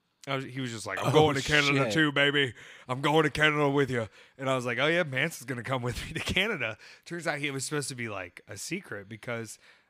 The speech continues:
Speaker 1: uh, we had to pull some tricks off. Now, we got back to my house.
Speaker 2: Well, if, if you want the early scoop, listen to
Speaker 1: Early
Speaker 2: Weekend at
Speaker 1: scoops,
Speaker 2: Effie's.
Speaker 1: hot news, wrestling gossip here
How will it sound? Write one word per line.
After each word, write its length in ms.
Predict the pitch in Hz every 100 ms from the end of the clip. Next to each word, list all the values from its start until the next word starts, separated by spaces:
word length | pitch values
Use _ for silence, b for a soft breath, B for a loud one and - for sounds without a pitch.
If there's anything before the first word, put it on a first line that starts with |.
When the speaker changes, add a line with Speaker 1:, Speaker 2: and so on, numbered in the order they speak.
| _ -
Speaker 1:
uh, 200 | 113 113
we 120 | 143
had 100 | 160
to 60 | 127
pull 180 | 139 131
some 160 | 113
tricks 360 | - 170 - -
off. 240 | 95 -
Now, 320 | 117 120 117 110 b b -
we 80 | 135
got 260 | 156 214
back 220 | 214 214
to 80 | -
my 260 | 135 120 127
house. 380 | 107 95 90 92
Speaker 2:
Well, 240 | 117 123 104
if, 180 | 117 _ _
if 200 | 104 -
you 120 | 117 110
want 160 | 139 131
the 100 | 139
early 320 | 151 170 190
scoop, 460 | - - 233 214
listen 300 | 139 139 170
to 60 | 151
Speaker 1:
Early 320 | 226 277 294
Speaker 2:
Weekend 180 | 254 220
at 80 | 240
Speaker 1:
scoops, 60 | 294 202
Speaker 2:
Effie's. 260 | 202 202
Speaker 1:
hot 340 | 202 240 254 -
news, 480 | 226 247 247 254 160
wrestling 680 | 170 240 254 - 196 165
gossip 520 | 147 185 214 - 214 170
here 680 | - 269 294 185 127 120